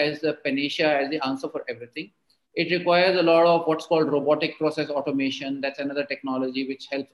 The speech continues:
automate a lot of things. It requires a lot of, uh, you know, a transparency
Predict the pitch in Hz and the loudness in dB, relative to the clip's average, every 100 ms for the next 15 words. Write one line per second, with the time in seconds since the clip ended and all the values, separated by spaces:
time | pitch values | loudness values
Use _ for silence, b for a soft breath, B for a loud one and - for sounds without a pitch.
0 | - 135 139 135 135 127 123 123 127 117 | -8 -6 -4 -4 -4 -4 -4 -6 -10 -8
1 | 117 120 - b b b - 185 190 190 | -8 -8 -16 b b b -4 -2 0 2
2 | 180 185 185 180 165 175 170 170 - _ | 4 4 4 4 6 6 6 4 -2 _
3 | _ _ _ - 151 143 139 135 131 127 | _ _ _ -8 -4 -2 0 0 -2 -2
4 | 123 120 123 _ 165 185 185 - 139 127 | -4 -8 -12 _ -6 -6 -4 -4 -4 -6
5 | _ - 180 185 185 - 190 185 175 175 | _ -6 -2 0 -2 2 4 4 0 -2
6 | 151 120 | -4 -6